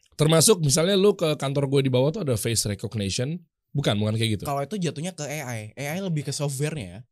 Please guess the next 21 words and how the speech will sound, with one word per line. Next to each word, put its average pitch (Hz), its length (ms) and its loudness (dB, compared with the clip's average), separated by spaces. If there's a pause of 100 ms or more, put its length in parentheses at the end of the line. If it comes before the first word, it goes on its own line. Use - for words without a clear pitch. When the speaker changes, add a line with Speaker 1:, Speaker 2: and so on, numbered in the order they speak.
(280)
Speaker 2:
Kalau 131 280 -4
robot 143 440 -2
lebih 131 260 -8
ke 175 120 -8
hardwarenya. 127 760 -12 (600)
Speaker 1:
Oh, 220 760 6
oke. 139 320 2 (680)
Oke, 110 340 -4 (120)
oke, 101 280 -4
Speaker 2:
Yes. 98 120 -2
Speaker 1:
dapat 92 320 -2
gue. 92 220 -6 (120)
Speaker 2:
Kalau 120 220 -8
itu 123 180 -10
f-, - 300 -14
masuknya 139 420 -8
face 135 240 -8
recognition, 139 720 -8
itu - 320 -10
A 139 80 -4 (140)
I. 101 40 -10